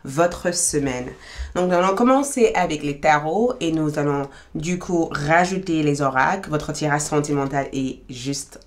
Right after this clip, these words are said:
ici en plus. Donc, allons-y pour les premières prédictions et énergies. Pour vous, cette semaine, nous avons le page de terre, euh, qui ressort en première cette semaine. Nous avons aussi, euh, la tentation,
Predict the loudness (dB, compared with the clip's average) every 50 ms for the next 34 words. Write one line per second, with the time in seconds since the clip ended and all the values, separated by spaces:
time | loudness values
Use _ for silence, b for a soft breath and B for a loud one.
0 | -14 -14 -12 -10 -8 -6 -2 -2 0 -2 -2 -4 -2 0 0 2 2 0 -6 -6
1 | -12 B B B B B B B B 2 2 4 6 6 6 8 6 6 4 2
2 | 0 -2 -2 -2 -2 -2 -2 -4 -4 -2 0 0 2 2 2 0 0 -2 -6 -4
3 | -2 -2 -2 -4 -4 -4 -2 0 0 -2 -2 -4 -2 -2 0 2 2 2 2 2
4 | 0 0 -2 -2 -4 -4 -6 -6 0 0 2 4 4 4 4 2 2 2 2 0
5 | 2 2 2 0 2 2 2 4 4 2 0 0 -2 0 0 2 2 4 2 2
6 | 0 -2 -6 -10 -12 -12 -8 -4 -4 -4 -4 -4 -8 -16 -8 -4 -2 -2 0 0
7 | -2 -2 -2 -2 -2 -4 -4 -4 -6 B B B B B B B B B B B
8 | 0 0 2 2 2 -2 -2 -4 -6 -10 -10 -14 -16 -8 -4 -2 0 2 2 2
9 | 0 0 0 0 2 2 0 -2 -2 -4 -2 -2 0 0 0 -2 -2 -4 -4 -6
10 | -6 -6 -4 -6 -4 -2 -2 0 0 0 0 0 0 0 -2 -2 -8 -10 -18 -20
11 | -20 -20 -20 -20 -20 -20 -20 -20 _ _ _ -20 _ -14 -14 -14 -12 -6 -2 0
12 | 2 2 4 4 4 4 6 4 2 2 2 0 -4 -4 -6 -8 -8 -8 -6 -6
13 | -6 -4 -2 -2 -2 -4 -2 -2 0 2 2 2 0 -2 -4 -4 -8 -10 -14 B
14 | B B B B B B B B 0 2 2 2 2 -2 -12 -4 0 2 2 2
15 | 2 0 -2 -2 -2 -8 -12